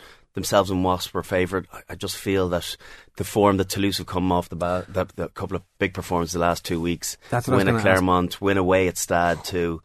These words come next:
Speaker 2: Toulouse have a, a chance against Wasps, or at least a chance of getting a, a losing bonus point, which nobody else has done.
Speaker 1: And I think if they get that,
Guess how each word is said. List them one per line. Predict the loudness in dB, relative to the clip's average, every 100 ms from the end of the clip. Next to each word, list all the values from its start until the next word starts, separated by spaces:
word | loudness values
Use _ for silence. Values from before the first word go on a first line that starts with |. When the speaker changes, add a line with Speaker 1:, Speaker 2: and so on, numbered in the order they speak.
| -8
Speaker 2:
Toulouse | -2 0 2
have | 2 0 -4
a, |
a | -2
chance | 2 2 2
against | 0 0
Wasps, | -2 -2 -2
or |
at | -2
least | -2 -4
a |
chance | -2 0 0
of |
getting | 0 0
a, | -2 -2
a |
losing | -2 0 0
bonus | 0 -2
point, | -2 -4 -2
which | -2
nobody | -2 0 -2
else | -2
has | -4
done. | -6 -6 -2
Speaker 1:
And | 2 2
I |
think | 2 0
if | 0 0
they | 2
get | 2 0 0
that, | 0 2